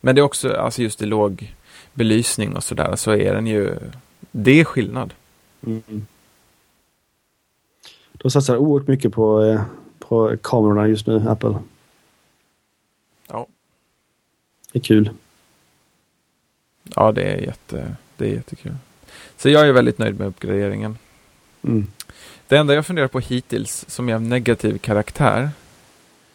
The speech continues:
Speaker 1: det är att batteriet verkar dräneras ganska snabbt.
Speaker 2: Det kommer ju fixas, tror jag.
Speaker 1: Ja, jag tycker det går för fort.
Speaker 2: Mm.
Speaker 1: Nu har jag väl använt den säkert lite mer än vad man normalt sett gör.
Speaker 2: Men
Speaker 1: Bara
Speaker 2: så var det med fyra S också när den kom.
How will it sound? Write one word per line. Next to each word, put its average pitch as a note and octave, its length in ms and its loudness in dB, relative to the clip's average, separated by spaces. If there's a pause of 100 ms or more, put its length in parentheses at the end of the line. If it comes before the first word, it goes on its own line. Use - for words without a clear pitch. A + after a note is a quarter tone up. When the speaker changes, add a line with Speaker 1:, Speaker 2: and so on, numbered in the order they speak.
(400)
Speaker 1:
det C3 240 0
är G#2+ 640 0
att A2 120 -8
batteriet A#2+ 680 -2
verkar - 480 2
dräneras G#2 580 -4
ganska - 280 -10
snabbt. - 400 -16 (600)
Speaker 2:
Det A#2+ 160 -4
kommer G#2 140 -4
ju F#2+ 80 -2
fixas, G#2+ 380 -2
tror A2+ 140 0
jag. G#2 100 0 (1500)
Speaker 1:
Ja, B2+ 380 0
jag C3 140 0
tycker D#3 180 -2
det B2+ 60 0
går A#2 100 -4
för - 140 -20
fort. - 380 -18 (280)
Speaker 2:
Mm. A#2 240 -2
Speaker 1:
Nu B2+ 80 -2
har C#3+ 160 4
jag B2+ 140 4
väl B2 120 0
använt B2 440 -2
den A#2 120 -6
säkert G#2 320 -6
lite G#2 200 -4
mer G2+ 300 0
än G2+ 140 -4
vad G2+ 140 0
man G2 260 -4
normalt G2+ 400 -2
sett - 200 -6
gör. A#2 260 6 (640)
Speaker 2:
Men A#2+ 180 0
Speaker 1:
Bara A2 100 -12
Speaker 2:
så D3+ 200 0
var B2+ 80 2
det B2+ 60 2
med A#2+ 120 0
fyra B2+ 220 2
S A#2 140 -2
också B2 360 0
när A#2 120 2
den A2+ 100 2
kom. A2+ 280 -2